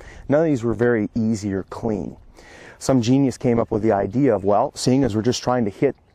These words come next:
the mark, i e the center of something, the closer you get to the center,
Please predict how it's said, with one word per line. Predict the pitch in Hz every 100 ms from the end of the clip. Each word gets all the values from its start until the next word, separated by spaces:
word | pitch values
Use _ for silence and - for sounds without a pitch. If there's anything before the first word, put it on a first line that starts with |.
| _
the | 98
mark, | 110 123 101 - -
i | -
e | 110 113
the | 95
center | - 123 117 98
of | -
something, | - 135 151 95 95 107 - - - -
the | -
closer | - 127 123 120
you |
get | 117 120
to | 113
the |
center, | 104 151 160 139